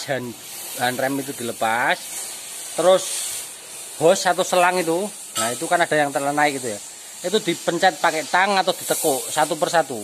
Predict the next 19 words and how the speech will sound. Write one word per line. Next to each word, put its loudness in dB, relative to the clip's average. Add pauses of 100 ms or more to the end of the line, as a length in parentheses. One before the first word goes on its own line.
(480)
Yang, 2 (160)
yang 4
hose 4
dari 2
dap-, 0
yang 2
dapat -2
dari -2
ini, -6 (520)
valve 2
yang 0
bocor 0
tadi. -2 (1300)
Nih, -10
satu, 0
dua, 2
tiga 0
itu 0
kan. 0